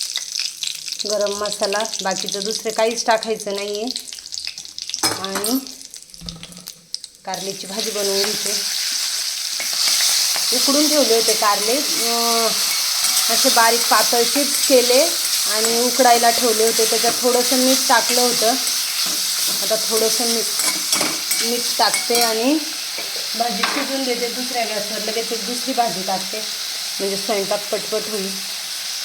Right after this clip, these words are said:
कढई थोडीशी तापली होती असं मला वाटतंय, तर अशी पण ती शिजली आहे. फक्त आता पाच मिनटं एक वाफ काढून घेते झाकण ठेवून कमी गॅसवर. आता भेंडीची भाजी बनवते. तेल तापायला ठेवते कढईत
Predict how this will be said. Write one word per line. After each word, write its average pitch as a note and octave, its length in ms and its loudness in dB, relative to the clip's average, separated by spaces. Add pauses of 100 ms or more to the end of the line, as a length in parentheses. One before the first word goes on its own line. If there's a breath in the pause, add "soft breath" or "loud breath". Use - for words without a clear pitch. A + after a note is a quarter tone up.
(200)
कढई A3 240 2
थोडीशी G#3+ 500 -4
तापली G#3 420 0
होती B3 180 2
असं F#3+ 260 -2
मला F3+ 200 -2
वाटतंय, F3+ 520 -2 (1500)
तर G#3 160 2
अशी A3 280 2
पण A#3+ 140 0
ती A3+ 180 -4
शिजली A#3 440 0
आहे. A#3 40 4
फक्त A#3+ 300 -2
आता A#3+ 300 2 (1500)
पाच G3+ 240 0
मिनटं G#3+ 320 0 (220)
एक G3+ 200 -8
वाफ A3 300 6
काढून B3 280 4
घेते A3+ 240 -4
झाकण G3+ 380 -6
ठेवून G#3 260 -4 (1400)
कमी F3 220 -6
गॅसवर. F3+ 380 -8 (1400)
आता A3 180 -4
भेंडीची G#3 420 -4
भाजी G3+ 220 -2
बनवते. F3+ 440 -4
तेल G3 360 -4
तापायला F#3+ 460 -4
ठेवते F#3+ 320 -8
कढईत F#3+ 300 -6